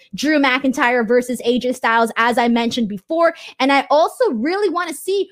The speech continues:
Roman Reigns versus Drew McIntyre once again. So how did you all feel about this? We'll kick it off with William Gomez, who sent in a super chat.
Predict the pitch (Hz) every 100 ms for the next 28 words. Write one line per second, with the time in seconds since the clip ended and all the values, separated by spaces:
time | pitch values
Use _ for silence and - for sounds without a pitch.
0 | - 208 277 311 403 339 269 285 359 233
1 | 277 277 247 185 285 294 240 269 339 277
2 | 277 277 277 226 208 247 262 - 240 185
3 | 262 226 - - - 285 233 349 571 277
4 | 330 392 277 - 240 214 202 185 208 208
5 | 339 - 508 523 392 427 403 285 311 453
6 | 453 262 320 466 440 349 - 370 415 392
7 | 339 392 480 480 370 392 403